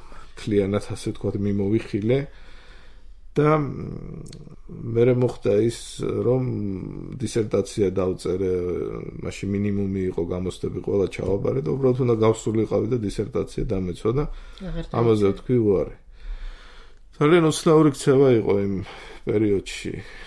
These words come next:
Speaker 1: ჩემი მშობლებიც რაღაცნაირად მაკრიტიკებდნენ და ბუნებრივი
Speaker 2: ხო.
Speaker 1: იყო, მეც ასევე მოიქცეოდი, რომ დაწერე, ყველა გამოცდა ჩააბარე, ადექი, დაიცავე.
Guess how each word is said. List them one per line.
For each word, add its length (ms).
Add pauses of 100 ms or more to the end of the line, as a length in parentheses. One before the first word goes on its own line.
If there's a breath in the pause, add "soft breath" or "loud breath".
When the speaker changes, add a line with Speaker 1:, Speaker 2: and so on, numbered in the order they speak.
(600 loud breath)
Speaker 1:
ჩემი 280
მშობლებიც 720
რაღაცნაირად 580
მაკრიტიკებდნენ 800
და 120
ბუნებრივი 520
Speaker 2:
ხო. 60
Speaker 1:
იყო, 140
მეც 200
ასევე 380
მოიქცეოდი, 680
რომ 160 (500 soft breath)
დაწერე, 560 (180)
ყველა 260
გამოცდა 380
ჩააბარე, 560
ადექი, 400 (100)
დაიცავე. 600